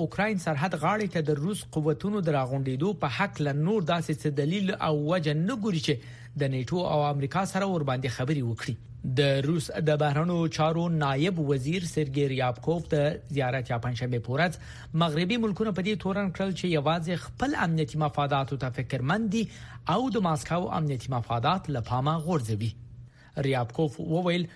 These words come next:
د روس پوځي ماهران صدر پوتین ته اوس دا لارې چارې په ګوته کوي چې که د اوکراین په سر کشیدګۍ زیاتې شي، هغه څه کولی شي. هغه زیاته کړه چې اوس نو د امریکا او یورپ پورې اړه لري چې که د روس وړاندیزونه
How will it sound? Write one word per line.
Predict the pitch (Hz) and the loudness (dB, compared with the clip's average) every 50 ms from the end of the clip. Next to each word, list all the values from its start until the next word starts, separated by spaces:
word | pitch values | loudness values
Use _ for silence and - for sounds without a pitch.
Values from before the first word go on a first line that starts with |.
| - - - - 147 | -18 -18 -10 -2 0
د | 151 147 147 | 2 2 2
روس | 160 196 208 - - - | 2 0 -2 -4 -4 -2
پوځي | 147 147 151 156 151 226 220 | 0 0 2 2 0 0 0
ماهران | 196 160 143 151 160 180 202 208 185 - - - - - - | 2 2 2 2 2 2 2 0 -2 -4 -8 -16 -18 -10 -4
صدر | - 180 160 165 160 - - | -2 0 2 2 2 2 0
پوتین | 160 - - 208 196 - | -2 -2 -2 -2 -2 -2
ته | 190 - - | -2 -2 0
اوس | 220 208 135 139 160 | 0 0 0 0 0
دا | 160 160 156 147 | 2 2 2 2
لارې | 143 143 139 135 120 - | 2 2 0 0 0 0
چارې | 143 139 135 123 - | 0 0 0 -2 -2
په | 131 123 131 | -4 -4 -2
ګوته | 123 123 120 113 - | -2 -2 -4 -2 -2
کوي | 131 143 208 185 - | -2 -2 -2 0 0
چې | 202 196 - - - - - - - - | 0 0 -2 -4 -14 -20 -20 -20 -10 -6
که | - 143 | -4 -2
د | - - - 165 | -2 0 0 -2
اوکراین | - - - 180 196 190 160 - | -2 0 0 0 2 0 0 -2
په | 160 - | -2 -2
سر | - 180 170 165 | -2 -4 -2 -2
کشیدګۍ | 170 147 - - 156 147 139 135 170 170 156 - - 147 135 127 | -2 -2 0 0 0 0 0 0 2 0 0 0 -2 -4 -4 0
زیاتې | 151 165 196 190 - 208 165 - | 0 0 0 0 0 -2 0 0
شي، | 208 190 - - - - - - - | -2 -4 -6 -8 -14 -20 -12 -4 0
هغه | 165 156 175 185 - | 0 2 2 0 -2
څه | - - - | -4 -4 -2
کولی | - 190 220 214 175 131 110 | 0 0 2 2 2 0 0
شي. | - - 110 - - - - - - - - | -2 -2 -6 -8 -12 -16 -20 -20 -14 -8 -6
هغه | 143 127 143 139 135 | -2 0 2 2 2
زیاته | 160 165 160 165 - | 2 2 0 -2 -2
کړه | - 175 160 - | -2 -2 -2 -2
چې | 170 - - - | -4 -4 -2 -2
اوس | 175 196 214 214 - - - - 185 165 165 160 | 0 0 0 -2 -6 -12 -8 -2 0 2 2 4
نو | 160 156 147 | 2 2 2
د | - - | 2 2
امریکا | 165 151 147 151 151 - 196 - - 180 | 2 2 0 0 0 0 0 0 2 2
او | 160 151 151 | 2 2 2
یورپ | 147 156 - - 165 - | 2 2 2 0 0 -2
پورې | 175 165 160 165 165 | 0 0 2 2 4
اړه | 151 156 156 151 | 4 4 2 2
لري | 151 143 135 123 - | 2 0 0 -2 0
چې | 147 127 - - - - - - - - | -2 -2 -2 -6 -16 -20 -20 -20 -10 -6
که | - 139 139 | -4 0 2
د | 135 135 147 - - - - _ - - 147 139 | 2 2 0 -2 -6 -14 -20 _ -10 -6 -2 0
روس | 151 196 196 160 - | 0 0 0 -2 -4
وړاندیزونه | - - 156 147 139 139 139 139 131 131 170 165 151 139 | -2 0 2 2 2 2 0 -2 -2 0 0 2 2 0